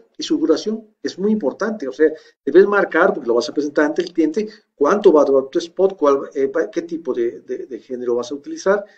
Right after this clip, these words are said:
Es un spot, eh, por ejemplo, del estilo clip musical collage, que implica u-, un manejo con música,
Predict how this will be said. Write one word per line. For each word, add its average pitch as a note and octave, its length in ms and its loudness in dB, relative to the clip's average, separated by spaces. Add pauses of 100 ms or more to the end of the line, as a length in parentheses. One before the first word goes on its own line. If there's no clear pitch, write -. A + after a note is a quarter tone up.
(260)
Es D3 160 -4
un E3 140 0
spot, E3+ 500 4
eh, C#3+ 60 -2
por D3 160 0
ejemplo, D3+ 420 0
del C#3 200 -2
estilo D3 500 2
clip E3+ 280 -4
musical D#3+ 480 -2
collage, E3+ 540 0 (380)
que C3+ 340 0
implica D3+ 800 0
u-, F#3 220 -4
un E3+ 160 -4
manejo D3+ 720 0
con D3+ 140 0
música, F#3+ 600 -2